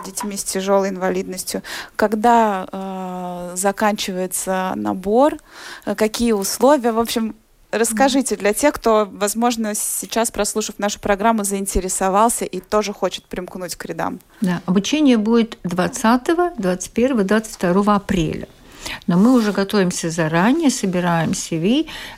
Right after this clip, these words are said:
Speaker 2: Мы несколько раз, э, нашим, нашим, э, на нашем сайте W W W aperons L V мы, э, ставим это слудинājums, это объявление о наборе нянечек. И каждая, если она имеет такое,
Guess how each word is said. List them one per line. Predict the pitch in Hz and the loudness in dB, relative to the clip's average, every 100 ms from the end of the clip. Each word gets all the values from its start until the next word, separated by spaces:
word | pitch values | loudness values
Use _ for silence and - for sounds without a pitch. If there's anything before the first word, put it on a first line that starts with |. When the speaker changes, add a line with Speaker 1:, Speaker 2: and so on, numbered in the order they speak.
| - | 0
Speaker 2:
Мы | 190 185 | 4 6
несколько | 180 190 190 185 190 185 | 4 2 2 -2 0 0
раз, | 175 185 - | 0 -2 -6
э, | 180 170 170 | -2 0 0
нашим, | 202 190 190 - 175 180 - - - | 2 2 2 0 0 0 -6 -10 0
нашим, | 180 185 - 175 170 170 | 2 2 2 0 2 2
э, | 175 | 2
на | 170 | 4
нашем | 185 185 - 170 | 4 4 2 0
сайте | - 208 196 202 - 180 170 - - - - | 0 0 2 0 0 0 0 -2 -18 -12 0
W | 185 175 | 2 4
W | 170 | 4
W | 165 202 | 4 2
aperons | - 190 180 170 165 190 - | 2 -2 0 -2 -2 -4 -2
L | 175 170 | 0 2
V | 190 | 4
мы, | 180 170 160 - | 4 2 -2 -2
э, | - 80 143 - - - - | 0 2 0 -2 -4 -6 -4
ставим | - - 175 165 151 | -6 -4 0 0 0
это | 151 | -2
слудинājums, | 180 - 190 233 302 320 302 294 262 - 196 | -4 0 2 4 2 2 4 4 4 2 -4
это | 185 160 | -2 0
объявление | 165 165 175 208 247 302 294 | 2 2 2 4 4 2 0
о | 262 | 4
наборе | 240 233 247 240 | 4 6 6 6
нянечек. | 233 233 220 220 - 208 - - - - | 4 4 4 2 -2 -8 -12 -16 -18 -4
И | 202 | -4
каждая, | 190 240 277 262 277 254 | 0 2 2 4 4 4
если | 196 185 202 196 190 220 233 - - | 2 0 0 -2 -2 -14 -12 -8 -2
она | 185 185 185 | 0 2 4
имеет | 202 196 | 4 2
такое, | 190 175 - 190 180 | -2 -2 0 4 4